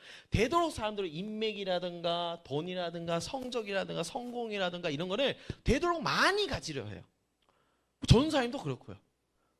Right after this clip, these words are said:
뭐 다 그렇게 살죠. 그런데 예수님의 제자는요, 예수님을 따라서 살다 보면요, 이렇게 못 살아요. 왜죠? 예수님은 자기 자신조차 비우신 분이거든요.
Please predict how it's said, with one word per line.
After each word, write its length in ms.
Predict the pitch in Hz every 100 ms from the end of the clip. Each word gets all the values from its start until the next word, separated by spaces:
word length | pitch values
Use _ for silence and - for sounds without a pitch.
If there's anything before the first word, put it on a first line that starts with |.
| _ -
뭐 100 | -
다 120 | 262
그렇게 220 | 302 302
살죠. 300 | 233 135 110
그런데 680 | - 120 131 147 104 101 - - -
예수님의 560 | 156 190 254 262 240 240
제자는요, 840 | 117 143 123 101 123 123 98 - _ _ _ _ -
예수님을 640 | 139 208 - 339 320 269
따라서 420 | 262 285 285 277 233
살다 240 | 170 160
보면요, 600 | 135 98 92 123 120 90 - _
이렇게 300 | 151 180 180
못 140 | 98 98
살아요. 480 | - 113 92 87 - _ _ _ _ _ -
왜죠? 360 | 113 262 330 - - _ _ _ _ _ _ -
예수님은 760 | 165 254 302 240 127 165 98 92 _ _ -
자기 460 | - 165 262 285
자신조차 1120 | 254 - 143 156 240 240 220 156 - 208 226 - _ -
비우신 480 | - 165 208 185
분이거든요. 560 | 147 110 90 90 -